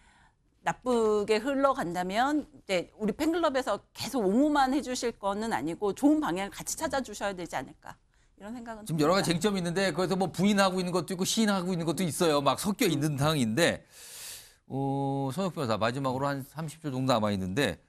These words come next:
Speaker 2: 이런 상황에서 김호중 씨가 공연을 계속하는 것 이거에 대해서 약간 문제 제기하는 목소리가 나오고 있는데 이거는 위약금 때문인가요? 어,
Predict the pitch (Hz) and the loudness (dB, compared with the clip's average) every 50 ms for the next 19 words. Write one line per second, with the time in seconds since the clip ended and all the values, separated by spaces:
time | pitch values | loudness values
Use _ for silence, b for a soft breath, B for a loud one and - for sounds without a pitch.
0 | _ _ - 175 220 269 262 226 240 226 233 233 254 - - 180 196 214 214 226 | _ _ 0 4 4 6 6 6 4 4 4 2 2 2 2 2 4 4 4 4
1 | 214 - 196 185 214 214 175 - 165 165 175 196 190 190 180 - 156 156 131 156 | 2 2 2 2 2 0 0 0 0 0 2 2 2 0 0 0 0 -2 0 -2
2 | 147 - - 156 156 147 143 135 127 113 127 - - _ _ 143 156 151 208 190 | -4 -4 -4 -4 -4 -4 -4 -4 -2 0 -2 -2 -4 _ _ -4 0 0 2 2
3 | 160 180 151 170 151 139 156 139 123 135 147 175 165 147 156 143 151 147 143 123 | 2 0 0 0 0 0 -2 -2 -2 -2 -2 -2 0 0 -2 -2 -2 -2 -4 -4
4 | 113 - 143 135 139 113 101 107 117 123 123 110 110 104 104 139 139 104 82 80 | -4 -2 0 0 2 2 2 2 2 0 0 0 0 0 0 0 0 0 -2 -4
5 | 85 98 113 127 131 135 147 160 151 b b b b b b b _ _ 95 101 | -6 -6 -4 -4 -4 -4 -4 -6 -8 b b b b b b b _ _ -6 -4
6 | 123 143 135 - - 131 120 104 92 - 104 92 90 82 82 76 90 123 156 170 | -2 -2 -2 -4 -8 -8 -8 -8 -8 -8 -8 -8 -6 -8 -10 -8 -8 -8 -8 -8
7 | - - | -10 -14